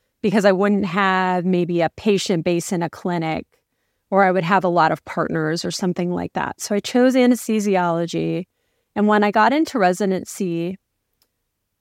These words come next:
it was, it was quite more challenging than I expected. <laughs> Um, and part of that is that the subject matter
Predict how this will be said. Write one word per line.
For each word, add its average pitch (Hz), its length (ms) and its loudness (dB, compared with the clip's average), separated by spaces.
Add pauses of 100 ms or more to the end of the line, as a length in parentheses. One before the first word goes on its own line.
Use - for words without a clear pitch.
(240)
it 254 160 4
was, - 400 -4 (560)
it 262 120 4
was 247 140 -2
quite - 800 -2 (300)
more 233 280 2
challenging 175 840 0
than 190 160 0
I 180 100 -2
expected. 175 680 -6 (280)
<laughs> 294 120 -10 (840)
Um, 208 500 0 (120)
and 220 280 2
part 262 260 2
of 392 100 -6
that 202 340 2
is 208 520 0
that 202 180 -4
the 214 80 -2
subject 247 520 0
matter 202 520 0